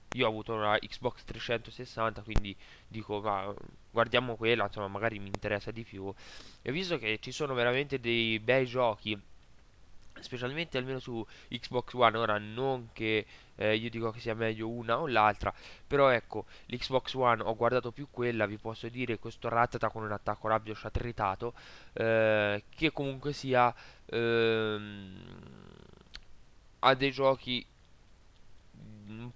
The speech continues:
po', secondo me, migliori, ecco, delle esclusive, soprattutto Killer Instinct, che è un gioco molto vecchio che andava nel Super Nintendo. È stato il primo gioco che,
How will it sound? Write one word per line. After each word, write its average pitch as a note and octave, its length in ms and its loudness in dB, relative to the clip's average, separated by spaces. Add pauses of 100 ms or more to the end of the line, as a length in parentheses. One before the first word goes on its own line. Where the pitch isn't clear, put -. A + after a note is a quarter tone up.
po', C3 300 8
secondo B2 580 -4
me, B2 140 -6
migliori, B2+ 880 0
ecco, A2+ 520 6 (200)
delle A#2+ 180 -2
esclusive, A#2 720 -2 (400)
soprattutto C#3+ 640 0
Killer C3 400 2
Instinct, A#2+ 520 -6
che A#2+ 100 -4
è A2+ 60 -6
un A2+ 120 4
gioco A2+ 640 2
molto B2 420 -6
vecchio A#2+ 520 -2
che G#2+ 240 -6
andava A2 560 0
nel G#2+ 480 -8
Super A#2 300 -4
Nintendo. A2+ 760 -4 (920)
È A#2 100 -10
stato A2+ 180 -4
il A2+ 100 -4
primo C3 300 -6
gioco A2+ 300 -4
che, G2 600 -6